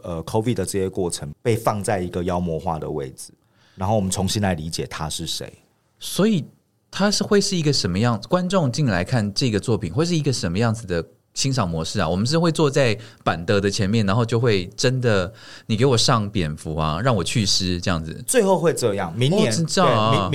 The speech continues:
Speaker 1: 明年的那个正式演出版会，会往这样的一个方向前进。那今年还在研发的过程，他们目前在研，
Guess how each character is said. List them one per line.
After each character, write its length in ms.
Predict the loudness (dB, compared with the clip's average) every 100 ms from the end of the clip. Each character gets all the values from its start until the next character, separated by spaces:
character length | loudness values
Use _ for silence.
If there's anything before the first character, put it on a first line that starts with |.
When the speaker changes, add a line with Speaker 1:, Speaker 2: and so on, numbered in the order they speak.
| 2
Speaker 1:
明 60 |
年 200 | 4 4
的 100 | 4 2
那 120 | 2
个 100 | 0
正 200 | 2 2
式 180 | 2 0
演 180 | -2
出 160 | -4 -4
版 200 | -4 -4
会， 360 | 0 0 0 -4
会 220 | -6 -2 0
往 320 | 0 -4 -2
这 120 | -2
样 120 | 0
的 120 | -2 -6
一 100 | -8
个 140 | -8
方 200 | -6 -4
向 320 | -4 -4 -6 -8
前 200 | -10 -8
进。 220 | -8 -2
那 100 | -2
今 220 | 0 -2
年 100 | -2
还 160 | -2 -2
在 140 | -2
研 180 | -2 -6
发 220 | -6 -6
的 80 | -6
过 180 | -8 -8
程， 160 | -6
他 120 | -4
们 100 | 0
目 160 | 0 0
前 180 | -2 -2
在 140 | -2
研， 300 | 0 -2 -4